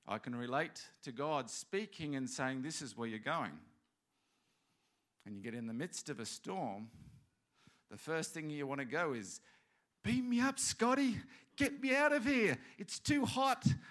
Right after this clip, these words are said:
It's too rough. I want to leave. I want to go." That's their response. I can totally get that. I get how they were feeling.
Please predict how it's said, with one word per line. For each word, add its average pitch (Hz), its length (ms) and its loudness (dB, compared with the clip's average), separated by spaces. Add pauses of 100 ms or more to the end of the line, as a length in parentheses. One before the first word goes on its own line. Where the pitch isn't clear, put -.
(200)
It's - 160 -6
too 285 220 4
rough. 254 540 2 (160)
I 208 60 2
want 262 180 8
to 269 60 6
leave. 262 500 4
I 202 40 6
want 247 140 6
to 247 80 4
go." 226 500 4 (1500)
That's - 200 -4
their 233 180 2
response. 208 720 -2 (260)
I 214 160 2
can 233 220 -6
totally 202 380 4
get 214 260 -4
that. 139 340 -4
I 247 160 -2
get 233 380 -2
how 185 180 2
they 165 240 0 (240)
were 147 120 -4
feeling. 120 420 -4